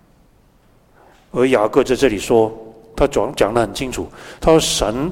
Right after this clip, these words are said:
不能被恶试探，他也不试探人。呃，各位，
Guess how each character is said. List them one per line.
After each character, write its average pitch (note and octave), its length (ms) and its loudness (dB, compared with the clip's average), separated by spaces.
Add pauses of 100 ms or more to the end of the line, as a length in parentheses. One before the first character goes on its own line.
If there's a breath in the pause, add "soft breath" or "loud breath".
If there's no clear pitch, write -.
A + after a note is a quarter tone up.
不 D#3 100 2
能 A#2 200 0
被 B2+ 220 0
恶 B2 200 2
试 B2 180 -6
探， A2 180 2 (320 loud breath)
他 F#3+ 180 2
也 A#2+ 180 -2
不 C#3 180 -2
试 D3 260 0
探 A#2+ 280 -4
人。 F2 200 -8 (760 soft breath)
呃， B2+ 80 -6
各 D3 120 2
位， A#2+ 220 4